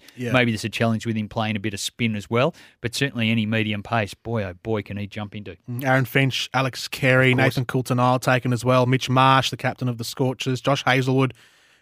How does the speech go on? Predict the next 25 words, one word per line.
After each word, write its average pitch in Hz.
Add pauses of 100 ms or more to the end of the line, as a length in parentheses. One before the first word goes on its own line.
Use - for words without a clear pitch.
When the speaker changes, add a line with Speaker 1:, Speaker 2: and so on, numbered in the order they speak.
(160)
Speaker 1:
and 151
then, 147
uh, 147
a -
few 180
other 160
lower 143
down 139
the 131
order 131
from 127
the, 123
uh, 120
from 123
the, 120
the 127
auction 131
order, 117
that 110
is. 131
Um, 120
Chris -
Green 151
was 151
taken. 180